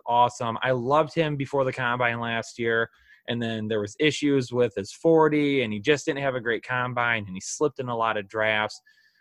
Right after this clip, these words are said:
But the dude showed up last year and absolutely played well. And I tweeted this last night, actually, for dy-, my dynamic running back rating, which is kind of a, a rating that I developed myself, um, that really takes a look at per game and per touch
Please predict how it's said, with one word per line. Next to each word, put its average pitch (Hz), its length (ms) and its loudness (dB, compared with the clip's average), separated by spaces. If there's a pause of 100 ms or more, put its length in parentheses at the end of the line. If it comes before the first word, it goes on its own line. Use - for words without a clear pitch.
(100)
But 127 140 2
the 127 80 -2
dude 175 280 0
showed 107 360 0
up 92 240 -2
last 92 420 -8
year 90 240 -4
and 92 140 -8
absolutely 120 500 -2
played 110 300 -2
well. 107 380 -2
And 107 60 -4
I 117 80 -4
tweeted 170 360 0
this 107 200 -6
last 110 300 -4
night, 110 240 -6
actually, 101 640 -4 (320)
for 131 160 4
dy-, 127 260 2
my 120 300 0
dynamic 127 480 -2
running 123 200 2
back 110 220 0
rating, 104 320 0
which 101 220 -8
is 101 160 -4
kind 117 200 -2
of 104 120 -2
a, 101 180 4
a 113 100 0
rating 117 460 -2
that 104 400 0 (180)
I 107 180 0
developed 107 580 -2
myself, 101 680 -2 (520)
um, 98 340 0 (120)
that 120 180 2
really 156 240 4
takes 135 260 -2
a 120 80 -2
look 113 320 0 (100)
at 104 260 -2
per 147 200 2
game 120 300 -4
and 101 180 -6
per 120 240 -4
touch - 540 -4